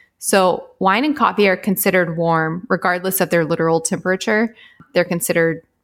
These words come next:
warm fluids, and then tea is considered a cool fluid. So that's something that's different. So that's one possibility going on there. And then the flavors. So wine is considered sweet, sour, and pungent.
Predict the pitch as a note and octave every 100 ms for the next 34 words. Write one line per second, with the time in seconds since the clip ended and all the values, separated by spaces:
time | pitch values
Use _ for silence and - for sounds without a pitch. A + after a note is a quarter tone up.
0 | _ _ - F3 E3+ E3+ F3 G3+ G#3 C4
1 | B3+ - F#3+ E3+ - G#3 G#3 - F#3+ -
2 | E3 D#3 - - F#3 - E3 F3 - A3+
3 | C4 D4+ - _ _ _ _ - - F3+
4 | E3+ E3+ F3+ - F#3 F3+ F3 - E3 -
5 | D#3+ - - E3+ F3 - F3+ F3+ F3+ E3
6 | - E3+ D#3+ D3+ D3 C#3+ D3+ D3+ D3 D3
7 | C#3 D3 F#3 - _ - _ _ _ _
8 | F#3+ F#3 F3+ F3+ F3 E3+ E3+ - _ -
9 | F#3 - F#3+ F3 G#3 C4+ D#4+ - - -
10 | - - F#3 F3 E3+ - - - F3+ F3+
11 | F#3 A3+ C#4 - - A3+ G#3 G3+ F#3+ F3+
12 | - - G3 A#3+ - - - F#3+ F3+ F#3
13 | - G3+ G3 F3 D#3 D#3 F3+ B3+ -